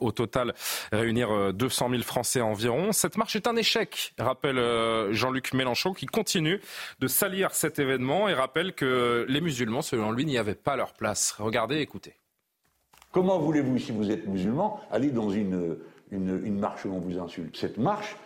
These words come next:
Speaker 2: ne pouvait pas être une marche de rassemblement nécessaire contre l'antisémitisme et tous les racismes. Il n'y avait qu'à rajouter ça, tous les racismes. C'était terminé. Le Front National ne venait pas, les Zémouriens non plus. Mais ils l'ont pas fait, et ils l'ont pas fait exprès.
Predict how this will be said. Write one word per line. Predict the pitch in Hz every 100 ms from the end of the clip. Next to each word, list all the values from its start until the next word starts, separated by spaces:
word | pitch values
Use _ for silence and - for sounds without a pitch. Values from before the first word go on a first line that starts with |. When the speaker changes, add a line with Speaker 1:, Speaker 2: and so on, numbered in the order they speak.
| -
Speaker 2:
ne | 104 143 269
pouvait | - 180 165 139
pas | 139 226
être | 131 - - - - _ -
une | 107
marche | 98 131 -
de | 90
rassemblement | - 143 - 113 101 95 165 185 - - _
nécessaire | 107 226 233 147 139 233 214 147 -
contre | 123 117 120
l'antisémitisme | 95 90 113 92 92 85 160 110
et | 104
tous | 104 - 190
les | 117
racismes. | 87 - 107 87 78 69 - _ _ _ _ _ _ _
Il |
n'y | 143
avait | 180
qu'à | - 165
rajouter | 160 160 180
ça, | 170 175 - - - _
tous | 151 120
les | 95
racismes. | 80 - 80 78 - -
C'était | - 175 165
terminé. | 151 139 - - - - -
Le | 104
Front | 110
National | 101 90 98 104 95
ne | 87
venait | 82 87
pas, | 131 151 - -
les | -
Zémouriens | 95 92 92 101
non | 85
plus. | 80 78 - - _ _ _ -
Mais | 82
ils |
l'ont | 82
pas | - -
fait, | - 196 -
et | -
ils |
l'ont | 160
pas | 151
fait | - 185 -
exprès. | - - 120